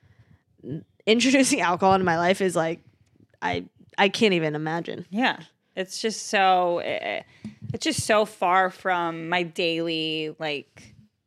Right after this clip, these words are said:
Speaker 2: vibe.
Speaker 1: Mm-hmm.
Speaker 2: Like, I just am so just,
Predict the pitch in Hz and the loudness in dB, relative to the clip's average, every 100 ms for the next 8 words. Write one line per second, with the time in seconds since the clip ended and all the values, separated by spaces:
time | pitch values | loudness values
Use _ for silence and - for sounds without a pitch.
0 | _ 165 165 147 95 85 _ _ _ _ | _ 0 2 0 -2 -12 _ _ _ _
1 | _ _ - - _ - 196 185 151 185 | _ _ -20 -20 _ -6 -4 -4 -4 -4
2 | 180 185 175 - 190 196 175 - 185 180 | -2 -2 -4 -10 -10 -10 -12 -6 -2 2
3 | 175 170 165 180 175 180 - | 2 0 -4 -6 -6 -8 -14